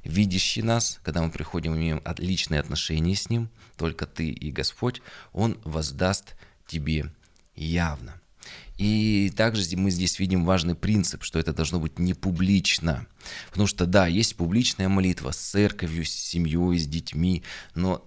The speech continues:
центр молитвы — это тайная комната. И вот смотрите, в этой же главе, в пятом стихе, Иисус говорит: «А ты, когда молишься, не будь как лицемеры, которые только публично,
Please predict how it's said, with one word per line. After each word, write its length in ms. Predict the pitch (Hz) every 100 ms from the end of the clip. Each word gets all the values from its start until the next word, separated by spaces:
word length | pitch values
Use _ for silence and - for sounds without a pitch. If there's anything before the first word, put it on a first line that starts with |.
| -
центр 720 | - - 110 120 123 - - -
молитвы — 640 | 85 85 92 117 - 90 -
это 380 | 98 104 - 90 - - - _ -
тайная 720 | 98 98 104 104 101 95 - - -
комната. 580 | - 98 87 67 - - - - - -
И 40 | -
вот 100 | 92
смотрите, 400 | 98 98 104 87
в 40 |
этой 180 | 95 -
же 100 | 80
главе, 240 | 80 87
в 80 | 85
пятом 320 | - 87 80
стихе, 540 | 80 - 87 92 78 - -
Иисус 440 | - 82 - 85
говорит: 300 | 82 90 85
«А 40 |
ты, 120 | 80 98
когда 260 | 98 90
молишься, 460 | 101 131 104 - 85
не 80 | 87
будь 240 | 104 -
как 240 | 104 -
лицемеры, 640 | 90 85 - 98 104 87 71
которые 360 | - - 87 87
только 300 | 92 82 82
публично, 760 | - 87 92 107 - - -